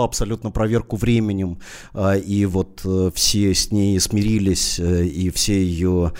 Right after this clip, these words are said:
э, воспринимают как такую прочную и, э, м,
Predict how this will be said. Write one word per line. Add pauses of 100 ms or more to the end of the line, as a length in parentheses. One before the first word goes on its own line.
(280)
э,
воспринимают
как
такую
прочную
и,
э,
м,